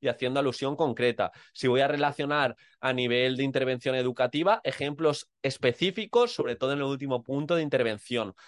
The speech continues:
Voy a cuidar no solo el contenido, sino también la forma para hacérselo digerible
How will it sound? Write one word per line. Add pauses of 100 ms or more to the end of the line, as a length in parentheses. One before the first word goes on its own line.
(120)
Voy
a
cuidar
no
solo
el
contenido,
sino
también
la
forma (260)
para
hacérselo
digerible